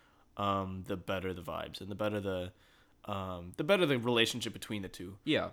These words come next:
Speaker 1: But that doesn't mean you can't experience a bigger concert, 'cause obviously if you go to a big concert and you're still first row, the experience is almost the same, I think.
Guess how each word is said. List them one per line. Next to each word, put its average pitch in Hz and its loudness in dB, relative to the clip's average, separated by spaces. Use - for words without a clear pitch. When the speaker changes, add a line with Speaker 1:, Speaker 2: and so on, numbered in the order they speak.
Speaker 1:
But 180 6
that 190 6
doesn't 202 4
mean 175 6
you 135 6
can't 131 2
experience 117 4
a 110 -2
bigger 101 0
concert, 101 -2
'cause 113 -4
obviously 127 2
if 117 0
you 120 0
go 143 4
to 151 8
a 127 6
big 117 4
concert 123 0
and 113 -4
you're 107 -2
still 117 0
first 113 -2
row, 117 4
the 120 6
experience 120 -2
is 110 -6
almost 107 -2
the 107 -12
same, 92 -10
I 107 -16
think. - -16